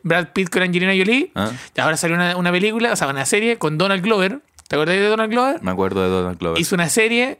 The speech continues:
Speaker 1: que es de, de una pareja que son de espía-, son espías. Y es muy buena.
Speaker 2: ¿Y quién trabaja?
Speaker 1: Trabaja Donald Glover
Speaker 2: ¿Ah?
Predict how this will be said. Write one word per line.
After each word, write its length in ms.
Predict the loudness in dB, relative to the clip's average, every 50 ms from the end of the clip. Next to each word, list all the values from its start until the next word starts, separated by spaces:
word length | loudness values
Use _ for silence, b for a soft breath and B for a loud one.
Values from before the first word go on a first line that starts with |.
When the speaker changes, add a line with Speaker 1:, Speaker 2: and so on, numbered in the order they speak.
| -8
Speaker 1:
que 240 | -4 -2 0 0 0
es 220 | 0 -2 -4 -4 -2
de, 440 | 0 0 2 2 2 2 0 0 0
de 160 | 0 0 0
una 180 | 2 0 0 0
pareja 340 | 2 0 0 0 0 0
que 300 | 0 0 0 0 0 -2 -4
son 280 | -2 -2 -2 -2 -2 -2
de 80 | -4
espía-, 680 | -4 -2 0 0 0 2 2 2 2 2 0 0 -2 -2
son 140 | -2 -2 -2
espías. 440 | -2 -4 -6 -6 -6 -6 -8 -10 -14 _ -20 B B B B B B
Y 100 | B -4
es 60 | -2
muy 300 | -2 -2 -2 0 0 0
buena. 300 | 0 -2 -2 -4 -6 -10 -18 _ _ _ b b b b b b b -8
Speaker 2:
¿Y 20 |
quién 120 | -8 -6 -4
trabaja? 420 | -2 -2 -2 -2 -4 -8 -14 -20 -20 _ _ _ _ -4
Speaker 1:
Trabaja 600 | -2 0 0 0 0 0 0 0 2 0 0 0
Donald 240 | 0 0 0 0 0
Glover 340 | 0 2 2 0 -2 -4 -8 -10
Speaker 2:
¿Ah? 200 | -8 -8 -8